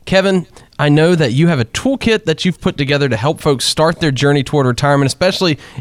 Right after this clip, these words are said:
if you're talking about questions of downsizing and some of the other things we're gonna get to on today's show. It could be a daunting task to think through all of these different elements of retirement, and that's why you've put together your own retirement rescue toolkit that folks can get sent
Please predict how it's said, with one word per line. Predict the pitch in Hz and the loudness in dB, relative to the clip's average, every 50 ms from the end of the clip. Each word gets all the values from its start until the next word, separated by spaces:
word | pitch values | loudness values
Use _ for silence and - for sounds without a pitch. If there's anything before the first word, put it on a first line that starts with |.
| - - | -8 -8
if | 139 - | -6 -4
you're | 139 131 - _ - | -4 -4 -4 _ -2
talking | 156 160 165 160 160 160 | 0 0 2 2 0 0
about | 147 147 127 - | 0 0 -2 -2
questions | - 147 143 135 - - 135 131 117 110 | -2 0 0 0 -2 -2 -2 -2 -2 -2
of | 104 101 | -4 -2
downsizing | 110 127 131 139 147 143 - - 143 131 135 120 135 131 | -2 0 2 2 2 0 2 2 2 2 2 2 2 0
and | 120 110 | 0 0
some | - 151 147 | 0 0 0
of | |
the | 131 123 | 2 2
other | 123 127 | 2 0
things | 117 - 135 123 110 110 | 0 0 0 -2 -2 -2
we're | 113 | -2
gonna | 104 113 113 | 0 0 0
get | 107 101 120 123 117 - | 0 0 0 -2 -2 -2
to | - - 120 113 107 - - - - - | -2 0 0 0 0 -2 -6 -18 -8 -2
on | - 127 | 0 0
today's | 131 131 127 120 | 2 2 0 0
show. | - - 151 135 131 | 0 0 2 2 2
It | 147 - | 2 0
could | 262 240 | -2 -2
be | 320 | -4
a | 349 254 | -4 -2
daunting | 185 156 170 202 233 233 190 135 | 0 2 2 2 2 0 0 0
task | - - 175 208 226 175 151 151 - - - - - - - - | 0 0 0 0 2 0 0 -2 -4 -10 -18 -20 -20 -20 -10 -6
to | - 147 | -6 -6
think | - - - 202 214 220 - - | -6 -4 -4 -4 -4 -4 -4 -4
through | - 196 185 170 | -2 0 0 2
all | 123 135 151 170 | 2 2 0 0
of | 156 | 0
these | 143 151 143 127 | -2 -4 -4 -2
different | 127 160 143 151 123 - | -4 -4 -2 -2 -2 -2
elements | 120 131 143 143 139 131 120 - | 0 2 2 2 2 0 0 -2
of | - - 135 135 131 | -4 -4 -2 -2 -2
retirement, | 113 - - 135 139 147 165 160 - - - - - | -2 -2 0 0 2 0 0 -2 -6 -10 -18 -10 -6
and | - 165 175 | -2 -2 -2
that's | - - - | -2 -2 -4
why | - | -4
you've | - 180 185 180 - - | -2 0 -2 -2 -2 -4
put | - 180 202 - - | -2 -2 -2 -2 -2
together | - 165 143 131 139 143 139 147 143 139 | -4 -4 -2 0 0 0 2 0 0 0
your | 131 110 117 123 127 127 - - | -2 -2 -2 0 0 0 0 0
own | 131 139 143 143 139 | 2 2 2 2 0
retirement | 127 - - 147 147 147 143 131 - | 0 -2 0 0 0 2 0 0 0
rescue | 123 131 139 - - 123 117 | -2 -2 -2 -2 -2 -4 -4
toolkit | 107 - - 208 220 - - 262 240 - - | -2 -2 -2 -2 0 0 -2 -2 -2 -2 -4
that | 131 101 - | -4 -4 -4
folks | - - 120 117 113 - - - - - - - - | -2 -2 0 0 0 -2 -6 -12 -16 -20 -12 -4 -2
can | 131 120 113 | 0 0 2
get | 120 117 - | 0 -2 -2
sent | - - - 131 135 127 | -4 -2 0 0 0 -2